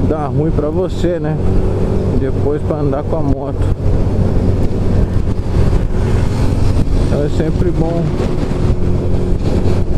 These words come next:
acompanhar aí. Se você não puder acompanhar, pelo menos na hora que você for pegar a moto, checa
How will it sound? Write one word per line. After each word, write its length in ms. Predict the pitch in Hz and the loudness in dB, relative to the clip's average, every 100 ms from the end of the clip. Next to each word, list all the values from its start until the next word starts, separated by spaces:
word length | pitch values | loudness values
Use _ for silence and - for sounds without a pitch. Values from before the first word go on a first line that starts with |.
| - - 175 - - | 0 0 -2 -2 0
acompanhar 920 | 139 135 - 156 160 156 147 147 147 139 | 0 2 0 0 0 -2 -2 -2 -2 -2
aí. 260 | 131 135 135 | -2 -2 0
Se 80 | 135 | 0
você 260 | 175 - | 0 0
não 120 | 170 165 | 0 0
puder 340 | 175 160 160 | 0 0 -2
acompanhar, 800 | 160 180 165 202 202 202 208 240 - - - - - 87 87 87 - - - 85 - | -2 -2 0 -2 -2 -2 -2 -2 0 0 2 2 0 0 2 2 2 0 0 0 0
pelo 160 | 156 156 | 0 0
menos 240 | 170 170 | 0 0
na 60 | 180 | -2
hora 160 | 180 | -2
que 80 | 180 | -2
você 240 | 175 180 | -2 0
for 220 | 170 185 170 - | -2 -2 0 0
pegar 380 | 175 151 156 | 2 0 0
a 60 | 156 | 0
moto, 420 | 147 151 160 - | -2 -2 -2 -4
checa 720 | - - 170 175 - 202 190 | -2 0 0 0 0 0 -2